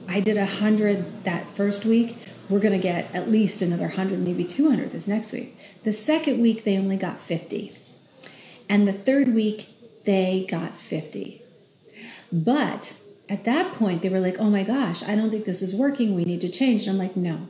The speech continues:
just be patient. This is great content. Everything's good. We need to tweak the audience. We need to tweak a couple of things, and we will find your road. Just stick with me on it and make sure that you stay focused, consistent,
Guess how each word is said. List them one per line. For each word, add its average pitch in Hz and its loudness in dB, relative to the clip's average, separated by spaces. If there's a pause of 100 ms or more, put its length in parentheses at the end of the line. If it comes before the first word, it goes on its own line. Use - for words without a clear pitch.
just - -6
be 214 0
patient. - -2 (220)
This - -4
is 190 2
great 190 -2
content. 254 2
Everything's 233 0
good. 220 2 (280)
We 196 2
need 190 4
to 196 -4
tweak 214 0
the 247 4
audience. 196 0
We 190 0
need 180 0
to 180 -4
tweak 202 -4
a 220 -6
couple 247 -2
of 320 -2
things, 226 0 (140)
and 202 2
we 190 2
will 190 0
find 175 -2
your 202 0
road. 190 -2
Just - -2
stick 208 -4
with 330 0
me 262 4
on 196 0
it 202 -2 (300)
and 208 6
make 190 2
sure 220 0
that 208 -2
you 196 -4
stay 175 -4 (140)
focused, 254 0
consistent, 214 0